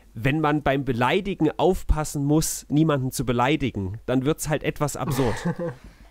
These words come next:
Speaker 2: Naja, naja, das, die Schwierigkeit ist generell, finde ich, erst einmal in der, in der Grundding, ob du sagst, warum gibt man dem Wort an sich so eine, so eine, eine, eine Macht anstatt
Speaker 1: Ja.
Speaker 2: der, der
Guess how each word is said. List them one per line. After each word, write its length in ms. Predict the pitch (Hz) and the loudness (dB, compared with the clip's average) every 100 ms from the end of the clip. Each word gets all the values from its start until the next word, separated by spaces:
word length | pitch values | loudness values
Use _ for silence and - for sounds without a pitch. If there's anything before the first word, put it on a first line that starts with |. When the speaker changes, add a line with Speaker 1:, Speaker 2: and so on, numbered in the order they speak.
| - - - _ - | -20 -20 -20 _ -12
Speaker 2:
Naja, 300 | 127 120 120 | -6 -4 -2
naja, 300 | 135 139 143 | 2 4 4
das, 280 | 143 151 - | 2 -4 -6
die 120 | 139 | -10
Schwierigkeit 560 | - 143 147 147 160 147 | -6 -4 -4 -4 -6 -6
ist 140 | - | -6
generell, 400 | 131 135 139 139 | -6 -4 -4 -6
finde 260 | - 139 139 | -6 -8 -8
ich, 200 | 147 - | -8 0
erst 260 | 131 - | 0 0
einmal 240 | 131 127 127 | -6 -6 -6
in 80 | |
der, 300 | 120 120 120 120 | -4 -2 -2 -2
in 80 | |
der 160 | 123 117 | -8 -8
Grundding, 680 | 123 151 147 - 139 135 139 | -6 -8 -8 -10 -8 -8 -10
ob 240 | - 127 - | -10 -14 -12
du 80 | |
sagst, 340 | 120 131 - - | -6 -6 -6 -8
warum 380 | 123 139 139 139 - - - | -8 -6 -10 -14 -18 -20 -12
gibt 220 | 139 - | -12 -6
man 120 | 139 | -6
dem 220 | 131 127 | -6 -8
Wort 300 | 123 135 143 | 0 0 0
an 160 | 113 120 | -6 -8
sich 260 | 131 139 - | -10 -8 -10
so 320 | - 135 135 | -8 -6 -2
eine, 480 | 110 123 120 120 - | -2 -4 -4 -6 -8
so 200 | 123 117 | -8 -6
eine, 420 | 113 110 107 - | -6 -6 -8 -8
eine, 320 | 110 110 104 | -8 -8 -8
eine 200 | 113 113 | -8 -10
Macht 300 | 117 120 - | -4 -4 -4
anstatt 280 | 120 - 120 | -12 -4 -2
Speaker 1:
Ja. 80 | 107 | 0
Speaker 2:
der, 180 | 117 110 | -2 -6
der 400 | 110 104 101 | -8 -8 -8